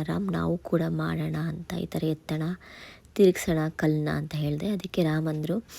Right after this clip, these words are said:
"ನನಗಿದ್ರ ಬಗ್ಗೆ ಅಷ್ಟಾಗಿ ಗೊತ್ತಿಲ್ಲಮ್ಮ, ಸುಮ್ಮನೆ ನಾವೇನೋ ಮಾಡೋಕ್ಕೆ ಹೋಗಿ ಮತ್ತೇನೋ ಆಗೋದು, so ಅದಾಗೋದು ಬೇಡ" ಅಂತ ಈ ಥರ ತಿರುಗಿಸ್ತಿದ್ದಾರಲ್ಲ ಈ ಅಮ್ಮ, ಈ ಥರ ತಿರುಗಿಸ್ಬೇಕಿತ್ತು. So ನಮಗೆ ಗೊತ್ತಿರಲಿಲ್ಲ, ನಾವು ಸುಮ್ಮನಾಗ್ಬಿಟ್ಟಿದ್ವಿ.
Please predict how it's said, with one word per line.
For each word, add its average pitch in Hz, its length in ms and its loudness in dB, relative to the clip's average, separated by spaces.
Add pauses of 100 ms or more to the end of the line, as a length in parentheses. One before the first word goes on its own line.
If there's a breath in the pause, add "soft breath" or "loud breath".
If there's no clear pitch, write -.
(420 loud breath)
"ನನಗಿದ್ರ 160 340 2
ಬಗ್ಗೆ 160 260 2
ಅಷ್ಟಾಗಿ 165 500 0
ಗೊತ್ತಿಲ್ಲಮ್ಮ, 160 680 0
ಸುಮ್ಮನೆ 170 340 -2
ನಾವೇನೋ 160 460 0
ಮಾಡೋಕ್ಕೆ 160 420 -2
ಹೋಗಿ 165 160 -2
ಮತ್ತೇನೋ 160 540 -2
ಆಗೋದು, 165 320 -4 (640 loud breath)
so 185 100 4
ಅದಾಗೋದು 160 560 2
ಬೇಡ" 160 320 4
ಅಂತ 156 320 -2 (600 loud breath)
ಈ 190 60 6
ಥರ 165 220 2
ತಿರುಗಿಸ್ತಿದ್ದಾರಲ್ಲ 160 720 0 (320)
ಈ 196 80 2
ಅಮ್ಮ, 165 300 0 (100)
ಈ 190 60 -2
ಥರ - 220 -4
ತಿರುಗಿಸ್ಬೇಕಿತ್ತು. - 840 -4 (480 loud breath)
So 190 80 4
ನಮಗೆ 180 320 4
ಗೊತ್ತಿರಲಿಲ್ಲ, 165 640 2
ನಾವು 170 320 2
ಸುಮ್ಮನಾಗ್ಬಿಟ್ಟಿದ್ವಿ. 156 1120 -2